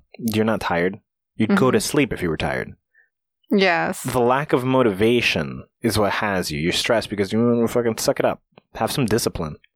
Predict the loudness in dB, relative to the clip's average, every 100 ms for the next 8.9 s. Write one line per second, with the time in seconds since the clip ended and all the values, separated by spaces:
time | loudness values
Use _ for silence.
0 | _ _ _ _ _ -2 2 2 -2 -4
1 | 0 0 0 -2 -4 -4 0 0 0 -4
2 | -4 -2 0 -2 -2 0 0 2 4 4
3 | 4 2 0 0 -2 -6 -6 -4 -2 0
4 | 0 2 0 2 0 0 0 -2 0 -4
5 | -4 -6 -10 -16 -20 -20 -20 -20 _ _
6 | _ _ _ _ -6 -4 -2 0 2 2
7 | 0 -6 -10 -14 -16 _ _ _ -6 -2
8 | 0 4 4 4 2 2 0 -4 -6